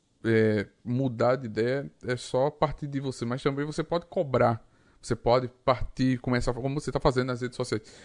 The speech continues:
Hoje postou um, um story falando das empresas que tão mudando o plástico. Isso é bacana, e isso faz com que as pessoas vejam quem, qual é a empresa também tá pensando nisso,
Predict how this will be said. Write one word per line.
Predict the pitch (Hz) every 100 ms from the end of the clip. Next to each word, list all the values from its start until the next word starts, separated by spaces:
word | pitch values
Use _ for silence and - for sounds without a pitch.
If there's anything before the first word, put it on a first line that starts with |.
| -
Hoje | 120 156 151
postou | 143 131 - 135 135
um, | 131 127 -
um | 131
story | - - 139 127
falando | 131 131 135
das | 131 127
empresas | 135 - 135 143 131 - - - -
que | 127
tão | 147
mudando | 165 147 123 143 143
o | 120
plástico. | 123 127 143 143 - - 123 - -
Isso | - 139
é |
bacana, | 135 170 - 180 214 202
e | 151
isso | 175 -
faz | 190 220
com | - 226
que | 220
as | 185
pessoas | - 180 196 - - - -
vejam | 131 208 202 175
quem, | 170 - _ _ -
qual | 165 160
é |
a | 165
empresa | 165 - 139 156
também | 151 143 127 147
tá | -
pensando | 170 202 - - 160 139
nisso, | 120 113 - 107